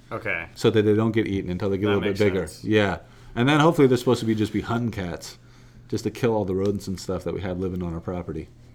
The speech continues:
Speaker 2: We'll see how that goes.
Speaker 1: All right.
Speaker 2: But then, so I was thinking, like, right now, the rats, they just kinda scurry around at night, and we don't have to confront them.
Speaker 1: Mm-hmm.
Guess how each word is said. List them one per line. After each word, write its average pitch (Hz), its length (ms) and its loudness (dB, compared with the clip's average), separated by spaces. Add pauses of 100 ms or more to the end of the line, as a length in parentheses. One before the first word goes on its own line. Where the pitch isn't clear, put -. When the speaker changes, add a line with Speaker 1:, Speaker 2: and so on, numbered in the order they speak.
(500)
Speaker 2:
We'll 95 100 -6
see 101 120 -6
how 98 100 -2
that 90 160 -4
goes. 87 400 -4 (240)
Speaker 1:
All 87 80 -12
right. 87 260 -10 (220)
Speaker 2:
But 104 100 0
then, 147 280 4 (260)
so 185 120 6
I 196 60 12
was 196 120 10
thinking, 196 260 2
like, 151 180 4
right 160 220 6
now, 180 400 4 (340)
the 110 160 6
rats, 110 640 0 (240)
they 123 100 8
just 131 240 6
kinda 131 200 4
scurry 120 360 6
around 113 300 2
at 98 100 -2
night, 104 440 -2 (120)
and 104 140 -4
we 104 80 2
don't 107 160 2
have 117 140 -2
to - 80 -6
confront 104 400 -2
them. 135 360 -2
Speaker 1:
Mm-hmm. 104 280 -10